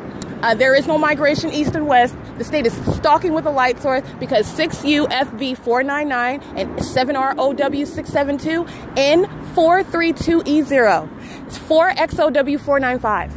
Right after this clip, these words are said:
Uh, six N E Y O two four. Three three.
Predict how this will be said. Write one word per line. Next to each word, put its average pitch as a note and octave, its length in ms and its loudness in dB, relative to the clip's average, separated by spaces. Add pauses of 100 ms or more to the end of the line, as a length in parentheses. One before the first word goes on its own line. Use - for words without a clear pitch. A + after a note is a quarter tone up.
(580)
Uh, A#3 160 2
six - 580 -6
N E4 200 0
E D#4+ 120 -2
Y C#4 320 0
O C4+ 140 2
two C4+ 180 -4
four. G#3+ 380 2 (380)
Three F#4 240 4
three. F4 320 2